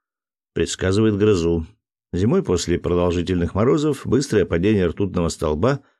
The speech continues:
говорит о предстоящей перемене направления ветра, сопровождающейся оттепелью и дождем, но повышение ртутного столба во время продолжительных морозов предвещает снегопад. Шестое.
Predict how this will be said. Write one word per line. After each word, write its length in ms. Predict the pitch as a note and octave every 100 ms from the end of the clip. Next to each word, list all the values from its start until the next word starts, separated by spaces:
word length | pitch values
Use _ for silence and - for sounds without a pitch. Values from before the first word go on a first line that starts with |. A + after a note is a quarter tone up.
| _ _ _
говорит 380 | - G#2+ A#2+ C3
о 80 | A#2+
предстоящей 680 | - A2 - G2 G2 G#2+ -
перемене 460 | E2 F#2 F#2 G2 G2
направления 600 | F2+ E2 E2+ F2+ F2+ F#2
ветра, 480 | F2 D2+ - D2 - _ _ _ _ _
сопровождающейся 1300 | - - F2+ D#2+ D#2 E2 A#2+ G#2 - G2+ - F2 -
оттепелью 760 | - A#2 - A2+ A#2+ G2+ G2+ E2+
и 40 | D#2+
дождем, 560 | D2 C#2+ D#2+ A#2+ A2+ - _ _ _ _ _ _ -
но 160 | A2
повышение 680 | B2+ A2 G#2 - C#3 D#3 D3+
ртутного 440 | A#2 C3+ G#2 G#2
столба 400 | F#2+ G2+ G2 F#2+
во 120 | F2 F2
время 300 | F2+ F2+ E2
продолжительных 720 | E2+ F#2 F#2+ F#2 E2+ E2 D2
морозов 580 | G2 G2 D#2 D#2 - _
предвещает 640 | F#2 D#2+ E2 - F2+ F#2
снегопад. 760 | - F2 E2 - G#2 - - - _ _ _ _ _ _ _ _ _ _ _ _ _
Шестое. 760 | - C3 - G#2 G#2 G#2 G#2